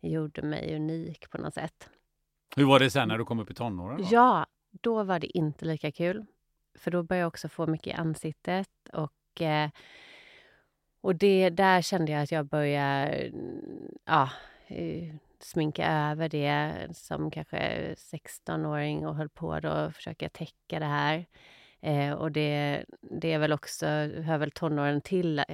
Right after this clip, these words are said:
Speaker 1: tonåren till att man inte vill vara unik, man vill vara som alla andra.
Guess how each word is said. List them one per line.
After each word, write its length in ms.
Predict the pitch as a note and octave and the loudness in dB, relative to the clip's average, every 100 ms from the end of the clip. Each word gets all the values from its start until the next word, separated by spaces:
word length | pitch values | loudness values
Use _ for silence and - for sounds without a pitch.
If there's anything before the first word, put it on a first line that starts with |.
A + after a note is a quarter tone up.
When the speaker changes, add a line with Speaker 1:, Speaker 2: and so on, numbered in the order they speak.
| - - - | -12 -14 -8
Speaker 1:
tonåren 640 | G3 E3 D3 C#3+ C#3+ D3+ | -4 -2 -2 -2 -4 -6
till 320 | - F3 D#3+ | -4 -4 -2
att 140 | C#3+ D3+ | -4 -2
man 160 | C#3+ - | -4 -2
inte 520 | D#3+ D#3 - - A3 | 0 -2 -4 2 4
vill 220 | F#3+ C#3+ | 4 2
vara 240 | C#3+ D#2 | 2 2
unik, 440 | - - C#3 D#3 - | 0 -2 -4 -6 -6
man 180 | D3+ D3+ | -4 -4
vill 160 | D3 | -4
vara 140 | C#3+ D3 | -4 -6
som 200 | D#3+ D3+ | -6 -6
alla 180 | D3 | -4
andra. 440 | C#3+ C#3+ C#3+ D3 | -4 -4 -4 -6